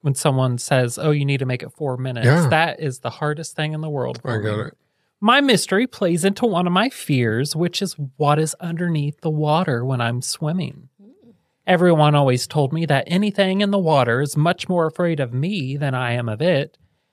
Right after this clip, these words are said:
Speaker 1: but I don't see fish hyperventilating when a piece of seaweed touches their legs.
Speaker 2: <laughs>
Speaker 1: And let me be clear that I'm not afraid of fish. I have an aquarium and I go fishing, and our last name is Waters, for crying out loud.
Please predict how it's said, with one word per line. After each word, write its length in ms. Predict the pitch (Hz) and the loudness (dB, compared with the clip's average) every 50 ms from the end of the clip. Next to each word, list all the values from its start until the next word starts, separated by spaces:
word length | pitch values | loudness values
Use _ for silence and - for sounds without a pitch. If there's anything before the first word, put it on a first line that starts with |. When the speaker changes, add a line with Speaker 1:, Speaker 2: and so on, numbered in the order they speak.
| _ _ - | _ _ 0
Speaker 1:
but 140 | 147 139 143 | 2 4 4
I 100 | 143 139 | 4 4
don't 200 | 143 139 113 - | 4 2 0 -2
see 200 | - - 135 113 | -4 -4 -4 -4
fish 320 | - - 214 226 - - | -2 0 0 0 0 0
hyperventilating 1000 | - 170 139 - - 120 117 156 214 226 - - 131 120 113 110 117 123 143 156 | 0 0 0 0 -2 -2 -2 0 0 0 -2 -2 -2 -2 -2 -2 -4 -4 -2 -2
when 100 | 143 123 | -2 -4
a 60 | 120 - | -4 -6
piece 280 | - - 131 123 - 127 | -8 -8 -8 -6 -6 -8
of 60 | - | -8
seaweed 460 | - - 247 240 202 165 151 147 143 | -6 -6 -6 -4 -4 -4 -4 -4 -2
touches 340 | - 165 151 - - 127 127 | -2 -2 -2 0 -2 -4 -2
their 140 | - 135 139 | -4 -4 -4
legs. 560 | - 262 269 208 131 127 - - - - - 131 - | -4 -4 -4 -4 -4 -6 -10 -12 -12 -10 -10 -2 2
Speaker 2:
<laughs> 300 | 165 160 165 - 160 - - _ - 151 - _ _ _ _ _ _ _ _ _ _ _ _ _ _ _ _ _ _ _ _ - | 2 2 2 2 0 0 0 _ -12 -12 -12 _ _ _ _ _ _ _ _ _ _ _ _ _ _ _ _ _ _ _ _ 0
Speaker 1:
And 100 | 214 208 | 2 4
let 120 | 214 220 220 | 6 6 6
me 120 | 226 233 | 6 4
be 140 | 214 269 285 | 4 4 4
clear 400 | - - - 220 180 160 165 170 | 2 2 2 2 6 6 6 6
that 140 | 180 165 - | 6 4 4
I'm 140 | 147 156 | 4 4
not 160 | 165 156 160 190 | 4 4 4 2
afraid 320 | 190 - - 202 196 214 | 0 0 -2 -2 0 0
of 80 | 269 - | -2 -4
fish. 680 | - _ - 180 156 156 190 - - - - - - - _ | -4 _ 2 2 4 2 2 0 -2 -6 -8 -8 -10 -12 _
I 140 | 147 147 151 | -2 0 2
have 240 | 151 147 143 139 | 2 2 2 2
an 100 | 147 139 | 0 0
aquarium 680 | 143 - - - 180 160 143 139 139 139 143 143 151 170 | -2 -2 -2 -2 0 0 0 0 0 -2 -2 -2 -2 -2
and 140 | 170 160 151 | -2 -2 -2
I 80 | 147 156 | -4 -4
go 220 | 151 139 127 143 | -2 -2 -4 -4
fishing, 680 | 147 - - 151 135 - - - 110 110 127 156 170 - | -2 -2 0 0 0 0 -2 -4 -4 -4 -6 -6 -8 -4
and 160 | - 143 139 | -2 0 0
our 140 | 135 135 139 | 0 0 0
last 240 | 143 139 139 - - | 0 0 -2 -2 -4
name 180 | 151 143 135 131 | -4 -4 -2 -4
is 140 | 117 - | -4 -2
Waters, 400 | 143 156 170 196 180 135 123 120 | -2 0 0 0 0 -2 -6 -6
for 120 | - - 120 | -10 -14 -10
crying 300 | - 135 117 107 107 110 | -6 -6 -6 -4 -6 -6
out 200 | 110 113 - 123 | -8 -8 -8 -8
loud. 320 | 117 110 101 98 98 - | -10 -10 -10 -12 -14 -18